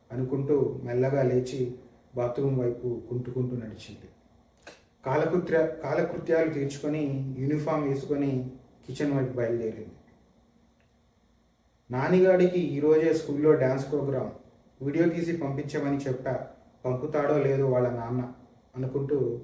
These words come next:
కిచెన్ లైట్ వేసింది. కిచెన్ కౌంటర్ మొత్తం చిందరవందరగా ఉంది. కవర్లు, ఫుడ్ బాక్సులు, షింకు నిండా అంట్లు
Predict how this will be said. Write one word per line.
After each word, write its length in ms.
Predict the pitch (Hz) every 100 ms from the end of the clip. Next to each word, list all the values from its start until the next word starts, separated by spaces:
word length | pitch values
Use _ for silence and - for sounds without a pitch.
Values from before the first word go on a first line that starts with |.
| -
కిచెన్ 300 | 123 139 131
లైట్ 240 | 120 117
వేసింది. 400 | 117 110 - 110 - _ _ _ _ _ _ _
కిచెన్ 300 | 139 151 151
కౌంటర్ 340 | 147 143 143 135
మొత్తం 560 | 123 - 139 120 120 -
చిందరవందరగా 800 | 131 127 135 120 123 127 123 120
ఉంది. 300 | 113 110 92 - _ _ _ _ _ _ -
కవర్లు, 540 | 127 139 131 131 135
ఫుడ్ 300 | 135 131 131
బాక్సులు, 540 | 131 123 - 127 131 131
షింకు 340 | - 131 139
నిండా 420 | 135 131 127 123
అంట్లు 460 | 123 127 139 127